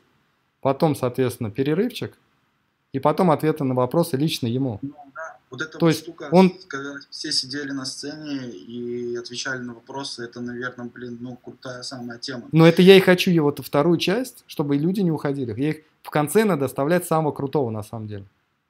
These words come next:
Speaker 1: Это первое.
Speaker 2: Да.
Speaker 1: Самое крутое, не надо голову забивать, это просто посадить их всех. Ну, кто вот реальные чуваки крутые, э, их не проблемы. Мы знаем,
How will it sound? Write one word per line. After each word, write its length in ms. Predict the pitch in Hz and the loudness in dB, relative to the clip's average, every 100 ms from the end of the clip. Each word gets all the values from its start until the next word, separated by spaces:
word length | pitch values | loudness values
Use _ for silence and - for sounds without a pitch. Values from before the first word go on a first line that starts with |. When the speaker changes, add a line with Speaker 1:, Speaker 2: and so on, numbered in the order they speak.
| _ | _
Speaker 1:
Это 220 | 135 147 | -4 -2
первое. 340 | 135 139 107 98 | 0 0 -2 -6
Speaker 2:
Да. 160 | - - _ _ _ _ _ | -12 -20 _ _ _ _ _
Speaker 1:
Самое 340 | - 170 175 | 0 2 2
крутое, 480 | 175 190 254 277 - - _ | 2 -2 -2 -4 -8 -12 _
не 80 | 151 | 2
надо 240 | 185 175 | 4 4
голову 320 | 143 143 131 117 | 2 0 0 -2
забивать, 400 | 117 113 107 101 _ | -6 -8 -8 -10 _
это 180 | - 156 | -4 -2
просто 300 | - 170 - | 2 2 0
посадить 480 | 135 143 147 190 170 | -6 -2 0 0 -2
их 80 | - | -6
всех. 260 | - 98 - - | -4 -6 -6 -4
Ну, 140 | 180 | -2
кто 260 | 180 151 117 | 0 0 0
вот 160 | 110 - _ _ - | -4 -14 _ _ -6
реальные 500 | 139 143 135 120 107 _ - | 0 2 2 -2 -8 _ -6
чуваки 400 | 139 143 143 220 | 0 0 0 -2
крутые, 560 | 160 160 139 104 127 | -2 -2 -2 -2 -2
э, 100 | 147 190 | -2 -2
их 200 | 180 - _ - | -2 -4 _ -2
не 160 | 160 | 2
проблемы. 640 | 180 247 185 180 123 113 - | 2 2 4 2 0 -6 -12
Мы 280 | 127 139 151 | -10 -6 -4
знаем, 400 | 131 165 202 165 | -2 0 -2 -4